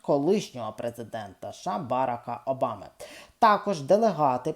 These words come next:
підтримали президентську номінацію Камали Гарріс та віце-президентську номінацію губернатора штату Міннесота Тіма Волца. Тепер Гарріс і Волц під час своїх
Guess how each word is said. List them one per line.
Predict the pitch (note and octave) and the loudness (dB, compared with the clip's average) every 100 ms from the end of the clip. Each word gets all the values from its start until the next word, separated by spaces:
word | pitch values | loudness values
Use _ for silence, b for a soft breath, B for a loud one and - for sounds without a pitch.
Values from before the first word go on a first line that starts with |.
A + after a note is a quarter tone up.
| - | -4
підтримали | G#3+ G#3 G3+ F3+ D#3 D#3+ F#3+ | -6 -2 2 4 6 4 4
президентську | F#3+ D#3+ D#3+ E3 D#3+ C#3 - | 2 0 2 4 2 0 -6
номінацію | C3 B2+ B2 C3 E3 - G3+ G3 | -4 -4 -4 -2 -4 -4 -2 -2
Камали | F#3+ C#3+ B2 G#2+ G2 G2 | 0 -2 -2 -4 -4 -4
Гарріс | D3 F3+ G#3 F#3+ | 0 2 0 -4
та | - A3 A3+ D#3 | -4 -4 -4 -6
віце-президентську | D3 G3 C#3 - A#2+ A#2+ A2+ A#2 G#2 - - | -4 -2 -4 -6 -8 -6 -4 -6 -6 -12 -12
номінацію | G#2+ G#2 A2 E3 G3+ - G#3 G#3 G3 G3 B B B B B _ | -12 -12 -6 -4 -4 -8 -6 -4 -4 -6 B B B B B _
губернатора | A#2 D#3 E3+ D3+ B2+ A#2 G#2 G#2+ | -4 4 6 6 0 -2 -4 -4
штату | - A#2 G#2 - A2 | -4 -4 -6 -8 -12
Міннесота | A#2 B2 D3+ - A#3+ A#3+ A3 | -10 -6 -6 -2 -2 0 -2
Тіма | - F3 F3 E3+ C#3 | 0 0 2 2 0
Волца. | B2+ B2 A#2 - B3+ C4+ B B - | -6 -8 -6 -4 -4 -4 B B -2
Тепер | G3 - F3 A3 - - | 0 8 8 8 2 -14
Гарріс | - C#3+ C#3+ A#2+ A2+ - - - | -4 2 2 2 -2 -10 -16 -10
і | C3+ | -8
Волц | B2 D3+ G3 G#3+ - - | -4 2 2 2 -6 -10
під | D3 - | -8 0
час | D#3 D3 - - | 2 2 -2 -6
своїх | C#3 B2 B2+ A#2 - | -6 -4 -6 -6 -12